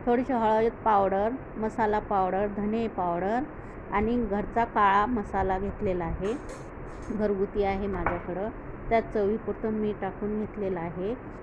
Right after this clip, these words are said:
हे सगळं मिक्स करायचं हाताने आणि वांगे जे चिरून घेतलेले आहे त्या वांग्यात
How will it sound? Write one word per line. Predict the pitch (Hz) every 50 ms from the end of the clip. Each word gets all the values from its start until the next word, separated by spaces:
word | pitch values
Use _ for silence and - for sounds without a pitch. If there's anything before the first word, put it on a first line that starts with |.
| - -
हे | 233
सगळं | 240 - 254 240 233 247 247
मिक्स | 254 247 208 220 240 240 - -
करायचं | - 269 254 247 226 233 - 254
हाताने | 247 220 226 208 - - 185 185 202 214 226
आणि | - - 220 220 233
वांगे | 233 220 220 202 196 202 208 220 214
जे | 208 - 226 233
चिरून | 233 - - 220 208 220 240 262 269
घेतलेले | 262 269 254 - 254 254 240 233
आहे | 226 214 208 208 220 214 226 294 - - - - - - - - - -
त्या | 277 277 262
वांग्यात | 240 202 190 190 190 202 208